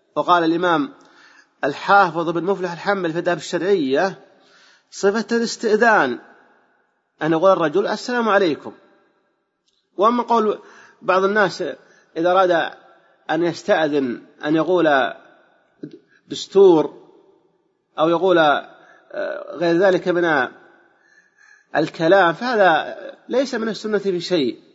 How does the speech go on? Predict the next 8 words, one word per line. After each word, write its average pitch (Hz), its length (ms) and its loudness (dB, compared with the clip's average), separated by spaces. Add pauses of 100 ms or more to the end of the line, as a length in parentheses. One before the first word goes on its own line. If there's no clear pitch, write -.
(800)
بل 156 120 -6
السنة 170 640 0
أن 160 200 -2
يقول 175 320 2 (960)
عند 170 280 -2 (880)
الاستئذان: 156 880 0
"السلام 226 440 -2
عليكم". 170 640 2